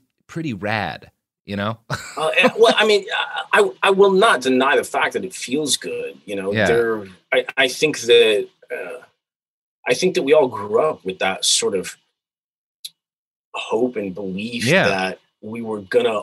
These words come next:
Speaker 2: open these new doors and there were gonna be these new possibilities and things that we had been reading about in science fiction were going to become real.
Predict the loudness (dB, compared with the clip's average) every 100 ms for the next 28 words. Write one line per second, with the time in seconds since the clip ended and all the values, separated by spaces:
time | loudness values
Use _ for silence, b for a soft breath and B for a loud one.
0 | -6 -8 -8 -8 -8 -6 -4 -4 -6 -10
1 | -10 -12 -8 -4 -2 -2 -4 -4 -4 -4
2 | -4 -4 -4 -10 -8 -8 -8 -8 -6 -4
3 | -4 -6 -6 -6 -6 -4 -4 -6 -6 -6
4 | -6 -4 -4 -4 -10 -10 -6 -4 -4 -8
5 | b b b _ _ _ -18 -6 -4 -4
6 | -6 -6 -2 0 0 -2 -4 -2 -2 0
7 | -2 -2 -2 -2 -2 -2 -2 -4 -6 -4
8 | -2 -2 -2 -6 -6 -8 -8 -6 -6 -8
9 | -10 -6 -2 -2 -2 -8